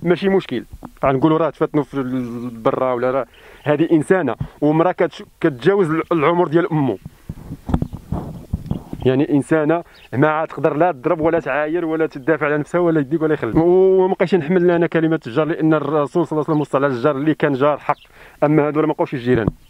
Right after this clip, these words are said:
في هذه اللحظه هذه ما كايناش الجيران، وفي هاد-، في هاد المنطقه هذه ما كاينش الجيران نهائياً، بصفه نهائيه. ما بقاوش، ما بقاش شي سميه الجار، لان ما بحال هاد ال-، ملي كتشوف هاد المشاهد هذه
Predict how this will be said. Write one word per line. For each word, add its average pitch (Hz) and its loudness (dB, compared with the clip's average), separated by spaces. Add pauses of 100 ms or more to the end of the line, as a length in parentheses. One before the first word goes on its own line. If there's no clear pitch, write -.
(200)
في 147 0
هذه 135 2
اللحظه 143 2
هذه 165 2
ما 165 0
كايناش 170 2
الجيران، 131 -2 (1120)
وفي - -4
هاد-، 143 -4
في - 0
هاد 175 2
المنطقه 160 2
هذه 160 2
ما 160 4
كاينش 170 -2
الجيران 123 0
نهائياً، 139 2
بصفه 139 -2
نهائيه. 131 0 (2250)
ما 123 0
بقاوش، 160 0
ما 135 4
بقاش 156 -2
شي 151 -2
سميه 135 0
الجار، 120 0
لان 131 2
ما 123 0
بحال 135 -2
هاد 131 -2
ال-، 135 -4
ملي 147 4
كتشوف 160 0
هاد 151 0
المشاهد 139 0
هذه 165 -2